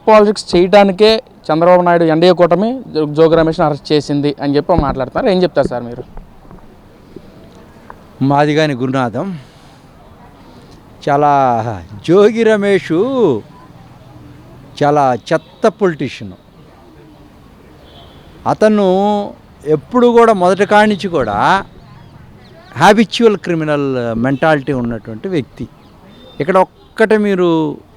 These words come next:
Speaker 2: రీకన్‌స్ట్రక్ట్ చేసుకోండి. వైఎస్ఆర్ గవర్నమెంట్లో ఉన్నప్పుడు ఏ విధంగా ఒక అధికార పార్టీ శాసనసభ్యుడిగా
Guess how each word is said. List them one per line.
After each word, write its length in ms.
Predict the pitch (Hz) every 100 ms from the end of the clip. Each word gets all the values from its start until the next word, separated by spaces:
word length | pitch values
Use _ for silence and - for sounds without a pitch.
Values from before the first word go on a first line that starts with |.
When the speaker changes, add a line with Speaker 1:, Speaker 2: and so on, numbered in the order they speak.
| - - - - -
Speaker 2:
రీకన్‌స్ట్రక్ట్ 640 | 165 202 202 175 180 143 151
చేసుకోండి. 580 | 131 - 110 104 160 330 - - - - - - - - - - -
వైఎస్ఆర్ 600 | 147 208 233 - 214 202 - _ _ - 139
గవర్నమెంట్లో 560 | 160 185 190 170 175
ఉన్నప్పుడు 720 | 156 147 135 113 127 180 262 - _ _ _ _ _ - - _ -
ఏ 340 | 127 165 214 226
విధంగా 600 | 220 208 214 170 165 220 - _ _ - - - _
ఒక 360 | 139 - 165 139 - _ _ _ -
అధికార 720 | 143 175 208 202 202 202 196
పార్టీ 540 | 180 185 175 - 196
శాసనసభ్యుడిగా 1300 | - 165 175 175 175 156 160 135 131 131 123 120 175